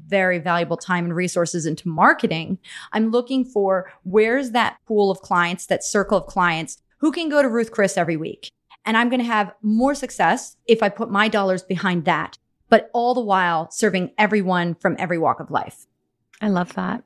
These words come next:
Speaker 2: I love that. Now, you also touched in your book a little bit about the power of having a personal phone call to get to know if you're the right fit for your prospective clients. Now, you'd shared about a beach session client you had at the beginning of your book, and I think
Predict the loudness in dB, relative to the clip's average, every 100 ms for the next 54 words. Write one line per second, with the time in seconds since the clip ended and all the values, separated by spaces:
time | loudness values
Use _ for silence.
0 | -6 -4 -4 -6 -8 -10 -10 _ _ -8
1 | -2 -2 -2 -4 0 2 2 0 0 0
2 | 0 0 2 2 0 0 0 0 0 2
3 | 2 2 -2 0 2 2 2 2 2 2
4 | 0 0 0 2 0 0 -2 0 0 0
5 | -2 0 -4 0 2 2 0 -2 -2 0
6 | 2 2 0 _ 0 2 0 -2 -2 -4
7 | 0 -2 -2 -8 0 2 2 -2 -14 -14
8 | -12 -10 -2 0 0 -2 0 0 0 -2
9 | -2 0 0 0 -4 0 -2 2 -2 2
10 | 0 2 0 0 0 2 0 0 0 2
11 | 2 0 -2 0 0 0 -2 0 2 0